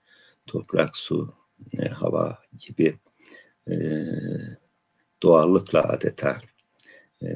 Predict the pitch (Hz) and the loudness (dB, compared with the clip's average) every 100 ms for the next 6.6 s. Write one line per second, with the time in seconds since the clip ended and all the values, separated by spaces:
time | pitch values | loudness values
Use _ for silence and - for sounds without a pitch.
0 | - 85 82 87 - 82 73 - - 87 | -8 -8 -8 -8 -4 -2 0 0 0 0
1 | - - 78 - 71 - 82 101 120 104 | 0 0 0 -2 -6 -4 -2 -2 -2 -4
2 | 101 90 87 78 - - 87 92 90 87 | -4 0 0 0 -4 -4 0 0 0 0
3 | 90 _ _ _ - - _ _ 92 85 | -2 _ _ _ -20 -20 _ _ -6 -6
4 | 80 78 85 90 85 - - - 95 90 | -4 -2 2 4 2 4 6 6 2 -2
5 | 87 92 - - 76 80 90 101 _ _ | -4 -4 -2 0 0 -2 -4 -6 _ _
6 | _ _ _ _ _ - | _ _ _ _ _ -10